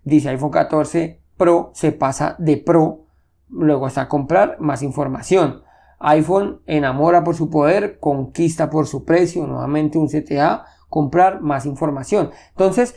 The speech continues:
la estructura que ellos siguen, están atacando, em, o sí, están atacando su, em, autoridad en el mercado, ¿de acuerdo? Y así, pues, nos va mostrando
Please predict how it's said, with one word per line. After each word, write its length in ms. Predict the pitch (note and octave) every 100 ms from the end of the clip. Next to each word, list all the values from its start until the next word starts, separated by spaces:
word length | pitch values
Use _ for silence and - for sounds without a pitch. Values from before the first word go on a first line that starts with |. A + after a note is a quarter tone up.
| -
la 100 | F3
estructura 560 | F#3+ G3 F#3+ A3+ A3+ A#3
que 180 | B3 G3
ellos 400 | D3+ F#3+ F#3+ _ _
siguen, 600 | - - A3+ E3+ E3+ - _ -
están 400 | - D#3+ D#3 D#3+
atacando, 880 | F3+ F3+ D3 - E3+ E3+ E3 E3+ - _ _
em, 500 | D#3 D#3 D3 C#3+ D3
o 320 | E3 D#3 - -
sí, 300 | - F3+ -
están 180 | - D#3
atacando 800 | F#3+ F#3+ - F3+ F3 G3 D4+ - _ _ _ _ _
su, 600 | - A3+ G#3 G3+ - - _ -
em, 640 | F3 E3 D#3+ D#3 D3+ C#3+ D3
autoridad 680 | F3 E3+ E3+ D3+ D3+ E3 - _
en 140 | F3+ E3
el 140 | D3
mercado, 480 | C3+ - - - _ _ -
¿de 80 |
acuerdo? 380 | C3+ D#3+ D#3+ F3
Y 100 | E3
así, 420 | C#3+ - F#3+ - -
pues, 120 | E3
nos 160 | D3 C3+
va 80 |
mostrando 680 | C3+ D#3 E3+ E3 E3 F#3+ -